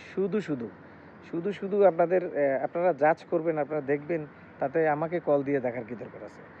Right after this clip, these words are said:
হাইটা হাইটা রিক্সা করে, ভ্যানে করে, সিএনজি করে, বিভিন্ন এজেন্সিগুলো সিরিয়াল আছে, সবগুলো এজেন্সি চেক করে নেন।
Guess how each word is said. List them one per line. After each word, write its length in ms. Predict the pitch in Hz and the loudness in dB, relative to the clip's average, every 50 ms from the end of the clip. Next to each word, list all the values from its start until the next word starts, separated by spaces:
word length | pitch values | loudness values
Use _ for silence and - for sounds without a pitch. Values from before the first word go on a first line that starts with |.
| - - - - - | -20 -20 -20 -10 -6
হাইটা 240 | 139 143 139 - 165 | -6 -4 2 2 2
হাইটা 460 | 156 147 - 185 170 160 151 147 143 | 2 4 6 6 8 8 8 6 4
রিক্সা 340 | 135 143 147 - - 175 165 | 2 0 -2 2 2 2 4
করে, 380 | 165 175 165 165 160 151 139 123 127 123 120 | 4 4 4 4 2 2 0 -4 -6 0 2
ভ্যানে 280 | 143 143 151 156 160 | 4 4 4 2 0
করে, 320 | 147 160 147 151 147 143 127 117 - - - | 0 0 0 0 0 -2 -2 -6 -10 -8 -2
সিএনজি 320 | - 170 165 156 147 151 | 0 2 2 2 0 -2
করে, 300 | 135 151 160 156 156 151 143 - - - - - - - | -2 0 0 0 0 0 -2 -6 -12 -14 -16 -14 -6 0
বিভিন্ন 260 | 147 165 156 165 170 175 | 0 2 2 4 4 4
এজেন্সিগুলো 600 | 165 151 143 160 156 - 180 160 170 170 175 160 | 4 4 2 0 -2 -2 -2 -2 0 0 0 0
সিরিয়াল 380 | - - 170 151 165 175 165 | 2 0 2 4 4 6 6
আছে, 260 | 165 151 147 143 156 | 6 6 6 4 0
সবগুলো 380 | 139 175 190 190 185 214 202 185 139 - 170 - | 0 2 2 2 0 -2 -2 -2 -4 -6 -6 -4
এজেন্সি 340 | 135 147 143 151 147 - 175 165 | -2 -2 -2 -2 -4 -4 -4 0
চেক 120 | 175 170 - - | 0 0 2 4
করে 160 | 185 170 165 | 4 4 4
নেন। 160 | 139 127 113 | 4 2 -2